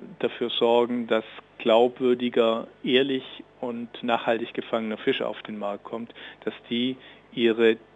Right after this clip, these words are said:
Themen kommunizieren können, damit die Menschen verstehen,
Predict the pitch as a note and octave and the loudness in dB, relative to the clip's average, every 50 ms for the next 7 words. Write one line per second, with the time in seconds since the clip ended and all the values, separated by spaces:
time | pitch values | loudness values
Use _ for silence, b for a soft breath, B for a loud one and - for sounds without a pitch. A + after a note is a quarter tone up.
0 | - - - A#2 B2 B2+ C3 B2 B2 B2 - - A#2 A#2 A2+ A2 A2 - - - | -8 -2 2 2 2 2 0 -2 -2 -4 -4 -6 -6 -4 -4 -4 -6 -8 -10 -12
1 | - A#2+ B2 B2 B2+ B2+ - - A#2+ A#2+ A#2+ A#2+ A#2 G#2+ G#2+ G#2+ - - G#2+ A2 | -4 -2 0 0 0 -2 -4 -4 -4 -4 -4 -4 -4 -6 -8 -8 -10 -8 -8 -6
2 | A2+ A#2 - - C3 - - A2+ - - - A#2 A#2 A#2 A#2+ B2 | -6 -4 -4 -6 -6 -6 -4 -4 -4 -4 -2 -2 0 0 -2 -2